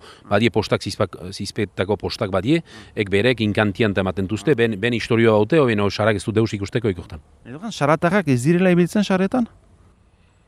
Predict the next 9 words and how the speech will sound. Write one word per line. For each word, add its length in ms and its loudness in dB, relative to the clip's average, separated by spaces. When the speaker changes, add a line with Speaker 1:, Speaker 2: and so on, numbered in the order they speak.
Speaker 1:
Etxelarko 480 0
saretan 340 2
ez, 280 -2
ez. 240 -14
Gero 180 2
badie, 380 4
Etxelarko 460 2
sariak, 340 4
eh, 420 -8